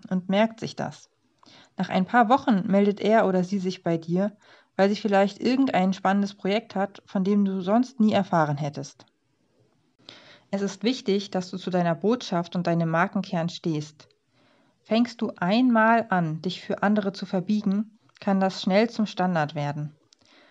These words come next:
Damit verwässerst du deine Aussage und es ist nicht mehr klar, wofür du stehst.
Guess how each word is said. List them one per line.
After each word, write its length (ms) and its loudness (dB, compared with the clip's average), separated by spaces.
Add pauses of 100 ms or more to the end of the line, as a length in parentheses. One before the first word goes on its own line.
(100)
Damit 260 2
verwässerst 560 -2
du 60 -2
deine 320 -2
Aussage 600 2
und 160 0
es 140 -8
ist 220 -10
nicht 280 0
mehr 260 0
klar, 380 -2
wofür 280 -4
du 80 -8
stehst. 540 -8